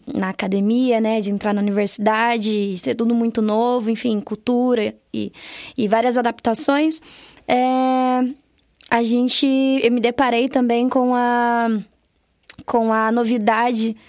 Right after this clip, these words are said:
até então, né, pra mim, da, do estilo de vida vega-, vegano, né, do veganismo. E aí, dentre algumas decisões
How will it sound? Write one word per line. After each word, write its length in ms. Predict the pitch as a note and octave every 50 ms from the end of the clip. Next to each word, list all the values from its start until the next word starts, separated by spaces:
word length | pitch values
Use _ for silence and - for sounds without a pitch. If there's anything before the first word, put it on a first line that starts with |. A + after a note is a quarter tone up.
| _ - - _ _ _ -
até 260 | - - G#3 - -
então, 400 | A3 G#3+ G#3+ G#3+ - G#3+ A3+ C4
né, 200 | B3+ A3+ G#3+ A#3+ -
pra 160 | - A3+ G#3+
mim, 260 | G#3+ A3 A3+ B3+ C4+ - - - - - - - - -
da, 560 | B3+ A3 A#3 A#3 A#3 A#3 A#3 A3+ A3+ A3+ A3+ A3+
do 80 | A3+
estilo 260 | A3+ - - D4 D4
de 120 | C#4 C#4 C#4
vida 680 | A#3+ A#3 B3 A#3+ A#3+ A3+ A3+ B3 B3 A#3+ A#3 B3 A#3 G#3+ A#3+ C4+ - _ _ D#4
vega-, 540 | D4 C4 C4 A3+ G#3+ A#3 A3 A3 A3 G#3+ - -
vegano, 560 | B3 G#3 A#3 A#3 G#3 G3 F#3 F3 F3+ F#3 F#3
né, 160 | G3 F#3+ F#3+ G#3
do 120 | G#3+ F#3+
veganismo. 600 | G3+ A3 G#3+ G#3 A3 A3 A#3 G3+ F#3+ F3+ - - _ _ _ - - - - - - _ _ -
E 120 | A#3+ G#3
aí, 960 | G#3 G#3 G#3 G3+ G#3 G#3+ G#3 G#3+ A3 A3 A3 A3 A3 A3 A3 A3 A3 A3 G3+ G3 - _ _ _ _ _ - - - - - - _
dentre 320 | - G#3+ A3+ A3+ A3+ - A#3+
algumas 320 | A#3 A3+ A#3 A#3+ A#3 A3+ G3+
decisões 1080 | A#3+ A3+ - - A3+ G#3 A#3 B3+ C4+ C#4 C#4+ C#4+ C#4 C#4 C#4 C#4 C4+ B3+ - - -